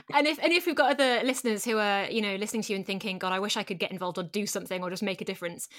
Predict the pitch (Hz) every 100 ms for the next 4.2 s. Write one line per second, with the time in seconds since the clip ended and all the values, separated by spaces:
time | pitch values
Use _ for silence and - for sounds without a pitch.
0 | - - 254 254 277 226 254 240 - 220
1 | 208 180 165 - _ _ 202 - 226 214
2 | 196 190 185 160 147 - 220 226 220 220
3 | 202 196 143 - - 196 220 202 190 214
4 | 190 180